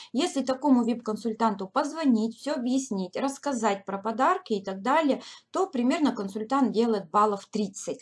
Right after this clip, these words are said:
Ну, тридцать баллов — это умножить на шестьдесят рублей, умножить на, э, допустим, на ноль двенадцать, потому что мы щас с вами говорим о двенадцатипроцентном лидере, да, я такой золотую серединочку взяла. Это получается ещё,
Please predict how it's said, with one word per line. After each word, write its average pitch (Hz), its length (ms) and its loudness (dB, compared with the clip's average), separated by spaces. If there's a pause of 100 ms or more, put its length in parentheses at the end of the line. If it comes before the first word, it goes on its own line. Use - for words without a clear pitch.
(320)
Ну, 285 140 2
тридцать 269 440 -2
баллов — 349 360 4
это 240 180 0
умножить 226 420 2
на 208 80 -4
шестьдесят 220 500 -2
рублей, 180 340 -6
умножить 190 640 -4
на, 190 360 -2 (200)
э, 180 420 -6
допустим, 196 500 -2
на 190 200 -2
ноль 190 300 -2
двенадцать, 240 580 2
потому 262 280 0
что 262 180 -2
мы 247 100 2
щас 233 240 -4
с - 20 -8
вами 214 260 -2
говорим 202 480 -2
о 202 140 -2
двенадцатипроцентном 190 1120 -6
лидере, 185 420 -6
да, 247 80 -2
я 311 160 -2
такой 190 300 -8
золотую 208 360 -2
серединочку 202 680 -2
взяла. 170 340 -10 (440)
Это 302 220 2
получается 269 680 2
ещё, 269 500 4